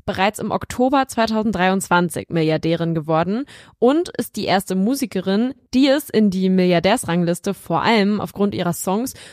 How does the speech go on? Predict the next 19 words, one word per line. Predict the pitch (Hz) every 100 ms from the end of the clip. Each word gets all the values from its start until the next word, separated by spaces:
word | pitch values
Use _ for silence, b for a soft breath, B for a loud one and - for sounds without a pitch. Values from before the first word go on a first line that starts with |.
| B
und | - 226 -
ihrer | 202 175 170 -
Auftritte | 233 - - -
geschafft | - - - -
hat. | 160 - - _ b b
Wie | -
das | 190 180
Wirtschaftsmagazin | 214 247 262 - 214 214 - 202
Forbes | - 196 208 -
berichtet, | 185 180 240 254 240
hat | 226 202
Taylor | 202 196 180
Swift | - 226 - B -
den | 202
Spitzenplatz | 175 262 - 277 262 240 233
nämlich | 214 196 196 -
aufgrund | 175 - 202 269
der | 165 -
Einnahmen | 160 165 170 196 247